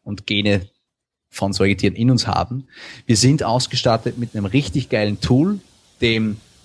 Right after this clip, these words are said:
Mammalian Dive Reflex, der Säugetier-Tauchreflex, der im Körper, wenn man beginnt zu freediven, eine kleine Evolution auslöst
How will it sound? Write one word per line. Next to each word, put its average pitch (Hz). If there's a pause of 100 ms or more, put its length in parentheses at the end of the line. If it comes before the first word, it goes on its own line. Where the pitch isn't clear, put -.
(760)
Mammalian 135
Dive 143
Reflex, 160
der 127
Säugetier-Tauchreflex, 123
der 147 (360)
im 131
Körper, 156
wenn 123
man 117
beginnt 143
zu 127
freediven, 131 (260)
eine 123
kleine 131
Evolution 123
auslöst 107